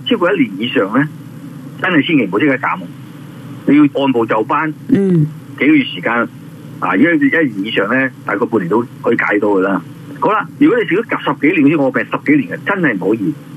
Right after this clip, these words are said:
Speaker 1: 你要喺度食落去，
Speaker 2: 嗯。
Speaker 1: 慢慢將西藥就減到最低。好似我有個病人啦，佢就唔係精神分裂嘅，但係極度嘅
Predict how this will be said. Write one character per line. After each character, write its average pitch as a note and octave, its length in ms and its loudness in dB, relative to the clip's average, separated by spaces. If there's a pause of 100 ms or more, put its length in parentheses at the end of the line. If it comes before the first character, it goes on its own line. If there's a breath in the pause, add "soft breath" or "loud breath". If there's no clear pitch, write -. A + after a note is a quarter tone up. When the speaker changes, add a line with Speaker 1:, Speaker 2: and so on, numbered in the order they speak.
(360)
Speaker 1:
你 - 120 4
要 - 60 6
喺 - 160 4
度 D#3 80 2
食 - 60 -4
落 F#2+ 260 -4
去， F2+ 60 -10
Speaker 2:
嗯。 - 20 -16 (540)
Speaker 1:
慢 A2 120 2
慢 D3+ 220 2
將 D3+ 140 4
西 C3 120 4 (160)
藥 G#2+ 120 4
就 A2 160 -2
減 G2 180 -2
到 A#2 60 6
最 F#2+ 200 0
低。 A#2 280 -2 (1080)
好 D#3 80 2
似 D3+ 120 2
我 C3+ 80 4
有 C#3+ 120 2
個 - 20 -
病 A2+ 100 0
人 F#2 100 -4
啦， C3+ 220 0
佢 A#2+ 100 0
就 G#2 100 2
唔 F2+ 80 -4
係 F#2+ 180 -2
精 F2+ 120 -6
神 C3+ 140 2
分 B2+ 120 2
裂 G#2 120 2
嘅， G2+ 300 0 (380)
但 G2+ 160 -2
係 A2 160 2
極 - 160 -4 (120)
度 A2 100 0 (140)
嘅 G#2+ 360 2